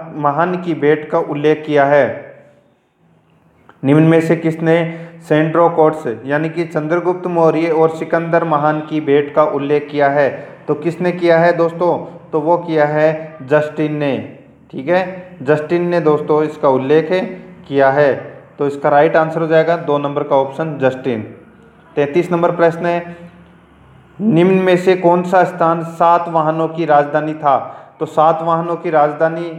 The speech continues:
दोस्तों इनमें से कौन सा था? तो इसका right answer हो जाएगा वो है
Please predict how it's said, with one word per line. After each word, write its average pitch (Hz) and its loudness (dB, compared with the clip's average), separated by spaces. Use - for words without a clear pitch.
दोस्तों 151 -4
इनमें 160 -6
से 165 -8
कौन 151 -4
सा 160 2
था? 160 2
तो 156 -8
इसका 151 -2
right 156 2
answer 156 -2
हो 151 -2
जाएगा 147 2
वो 143 -2
है 147 0